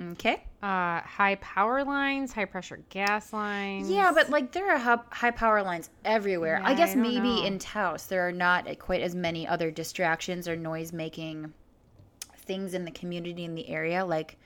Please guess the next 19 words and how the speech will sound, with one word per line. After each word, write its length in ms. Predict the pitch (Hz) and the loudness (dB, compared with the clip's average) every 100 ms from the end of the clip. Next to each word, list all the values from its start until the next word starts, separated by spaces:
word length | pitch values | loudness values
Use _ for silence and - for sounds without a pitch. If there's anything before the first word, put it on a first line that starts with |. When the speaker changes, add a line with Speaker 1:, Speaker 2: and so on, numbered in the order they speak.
| - - - _ _ _ _ _ - | -20 -20 -20 _ _ _ _ _ -4
Speaker 1:
I 140 | 170 196 | 0 2
live 140 | 196 | 2
near 160 | 208 214 | 2 2
a 40 | |
busy 280 | 202 202 226 | 2 2 0
street, 540 | 214 - 240 262 - - _ _ _ _ - | -2 -4 0 0 0 -6 _ _ _ _ -16
so 260 | - 170 | -4 2
I 320 | 160 165 165 - - _ | 4 4 2 -4 -14 _
always 400 | 160 160 160 170 | -4 -2 -2 -4
hear, 220 | - 175 185 | -4 -2 0
like, 280 | 185 - | -2 -4
traffic, 640 | - 190 240 - - - - - | -2 0 0 -2 -10 -12 -20 -12
which 180 | 175 - | -10 -6
is 220 | 262 - | -6 -6
fine. 680 | - - 143 139 135 208 285 - _ _ - - - _ _ _ _ | -12 -10 -6 -6 -6 -8 -8 -12 _ _ -20 -20 -20 _ _ _ _
Speaker 2:
So 340 | - 240 220 196 | -4 0 0 -2
some, 440 | - 226 214 208 - - _ - | -2 0 0 -4 -10 -20 _ -20
some 300 | - 226 208 | -6 -4 -2
other 440 | 151 190 208 185 | -2 0 -2 -4